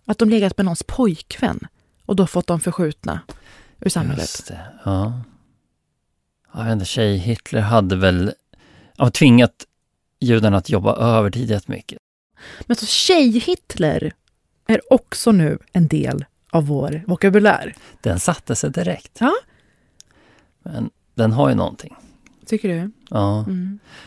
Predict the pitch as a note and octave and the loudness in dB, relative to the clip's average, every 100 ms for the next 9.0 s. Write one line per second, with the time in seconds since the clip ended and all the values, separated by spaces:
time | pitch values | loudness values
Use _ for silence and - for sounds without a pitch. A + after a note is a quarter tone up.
0 | - - A2 A#2 B2+ C3 C3 C3 C3+ - | -16 -4 2 2 4 4 4 2 0 -6
1 | - - F3+ F#3 - G2 G#2 G#2+ - - | -14 -2 -2 0 -2 0 -2 -4 -8 -12
2 | D3 - F#2+ F#2+ - G#2+ G2+ F#2+ F#2+ - | -10 -8 -6 -8 -4 0 2 0 0 0
3 | B2+ B2 G#2 F#2 - G2+ - F#2 - A#2+ | 0 2 0 -2 -2 -6 -4 -4 -4 -2
4 | A2 A#2 - G2 - - - - F4+ F#4 | -2 -4 -6 -6 -6 -10 -16 -2 2 6
5 | A#2 - - B2+ G#2+ _ _ - C3 B2+ | 6 6 6 4 2 _ _ -12 2 6
6 | B2+ C3 B2+ D3 C3+ A#2 A2+ A2+ - - | 8 8 8 8 8 8 6 4 -2 -2
7 | - F#3 - - - C3+ A3+ E4 D#4 A#3 | 4 4 2 -2 0 2 6 6 8 8
8 | A#3 B3 A#3+ A3 C4+ C#4+ F3+ D3+ - | 6 6 6 8 8 8 8 6 4